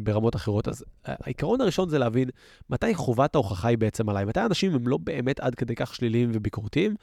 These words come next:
ופשוט בסופו של דבר הם, הם יותר סקפטיים, הם יותר ציניים, אה, וחובת ההוכחה היא באמת עליי, ואני צריך להגיע לאיזושהי הצלחה מאוד מאוד גדולה, ולא, ולא להיות בהייט עליהם, כי אם הם ביקורתיים ומורידים אותי, ואז אני ביקורתי ומוריד אותם,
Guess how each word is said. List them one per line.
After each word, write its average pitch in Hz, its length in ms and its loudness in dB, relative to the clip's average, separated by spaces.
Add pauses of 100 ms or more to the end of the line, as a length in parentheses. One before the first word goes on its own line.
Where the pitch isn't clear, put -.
(380)
ופשוט 175 460 2
בסופו 160 360 -2
של 151 120 0
דבר 131 340 2
הם, - 280 -4 (140)
הם 123 80 -4
יותר 170 220 0
סקפטיים, - 460 0
הם 123 60 2
יותר 120 220 0
ציניים, 226 480 0 (540)
אה, 113 240 4
וחובת 113 420 2
ההוכחה 117 360 2
היא 120 120 2
באמת 107 260 -2
עליי, 156 180 2
ואני 117 140 0
צריך - 220 -6
להגיע 110 220 0
לאיזושהי 110 320 0
הצלחה 107 380 -6
מאוד 107 180 -2
מאוד 110 160 -4
גדולה, 156 280 2
ולא, 120 380 2
ולא 143 160 -2
להיות 143 240 2
בהייט 113 340 0
עליהם, 147 380 0 (420)
כי 127 280 -2
אם 135 140 2
הם 127 240 4 (800)
ביקורתיים 127 520 4
ומורידים 117 580 2
אותי, 220 220 4
ואז 135 140 4
אני 127 120 4
ביקורתי 120 380 2
ומוריד 113 300 0
אותם, 139 320 2